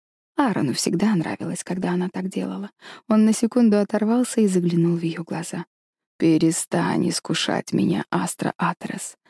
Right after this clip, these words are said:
Она всё-таки запустила руку в его волосы, чтобы притянуть для нового поцелуя, как вдруг: «Ой!» —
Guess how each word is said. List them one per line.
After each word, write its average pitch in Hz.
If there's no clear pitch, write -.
Она 185
всё-таки -
запустила 196
руку 190
в 180
его 180
волосы, 202
чтобы 185
притянуть 202
для 180
нового 185
поцелуя, 214
как 185
вдруг: 196
«Ой!» — 539